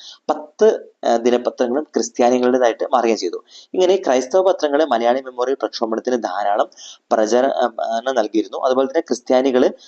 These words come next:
ധനപരമായി മലയാളി മെമ്മോറിയൽ പ്രക്ഷോഭണത്തേക്ക് സഹായിച്ചു. പക്ഷേ ഇതുകൊണ്ട് ഗുണമുണ്ടായത് നായന്മാർക്ക് മാത്രമാണ്. അതുകൊണ്ട് തന്നെ ഒത്തിരി പ്രശ്നങ്ങളും പൊട്ടിപ്പുറപ്പെടുകയാണ്.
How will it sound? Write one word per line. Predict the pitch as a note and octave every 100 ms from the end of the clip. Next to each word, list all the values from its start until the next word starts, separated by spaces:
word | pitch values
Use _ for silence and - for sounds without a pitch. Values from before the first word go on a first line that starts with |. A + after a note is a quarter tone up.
| - -
ധനപരമായി | A2+ A2+ B2+ C#3+ C#3+ C#3+ F#3
മലയാളി | A2 A2 A2+ C3+
മെമ്മോറിയൽ | B2+ A2+ A#2 -
പ്രക്ഷോഭണത്തേക്ക് | G#2 - A#2 A2 A2+ A2+
സഹായിച്ചു. | A#2+ G2 F#2 E2+ - -
പക്ഷേ | - - D3+ - - - _
ഇതുകൊണ്ട് | C3+ F#3 G3+ F3 G3 -
ഗുണമുണ്ടായത് | G#2+ G2 A#2 G#3+ G#3+ C#3+ A#2 A2 A#2 -
നായന്മാർക്ക് | F#2 G2+ G#2+ A2 A2+ B2
മാത്രമാണ്. | F#2+ F#2 A#2 G2 G#2 -
അതുകൊണ്ട് | A2+ B2+ D#3
തന്നെ | C3 B2 - - _ -
ഒത്തിരി | B2+ D#3+
പ്രശ്നങ്ങളും | D#3 B2 - C#3+ D#3+ D#3+ _ _
പൊട്ടിപ്പുറപ്പെടുകയാണ്. | D3 D#3+ D#3 C#3 C3+ B2+ G2+